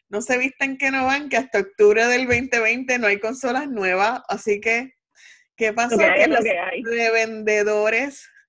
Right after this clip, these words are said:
Speaker 1: de las redes se
Speaker 2: Ujú.
Speaker 1: aprovecharon e inflaron todo. Y una pla-, un Switch, que lo que cuesta son ciento ochenta y pico, el, el, el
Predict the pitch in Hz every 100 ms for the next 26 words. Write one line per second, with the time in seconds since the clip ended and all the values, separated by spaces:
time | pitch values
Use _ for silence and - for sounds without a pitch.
0 | _ _ 202 196 226 226 233 262 254 247
1 | 247 254 254 190 190 - - _ _ _
2 | _ _ - _ 208 214 202 202 196 214
3 | 262 180 180 175 226 262 _ - 214 220
4 | 233 208 214 226 - 208 196 202 214 247
5 | 269 262 233 285 294 226 180 233 _ _
6 | _ _ - _ _ - 220 214 - 208
7 | 202 208 233 226 233 226 - 214 214 220
8 | 233 - 269 302 - - - 196 196 190
9 | 190 - 202 233 247 - 208 202 208 208
10 | 202 202 190 196 226 240 233 214 196 185
11 | 185 180 175 160 156 - 139 185 185